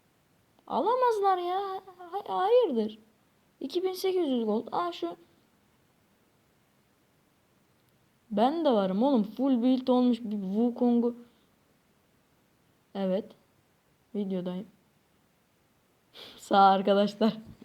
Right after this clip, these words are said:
<laughs> Aslında böyle de sololayabilirim. Ama emin olmak istiyorum ben. Hay YouTube.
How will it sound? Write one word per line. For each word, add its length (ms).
<laughs> 1000
Aslında 500
böyle 340
de 80
sololayabilirim. 1000
Ama 400
emin 260
olmak 340
istiyorum 400
ben. 120
Hay 280
YouTube. 380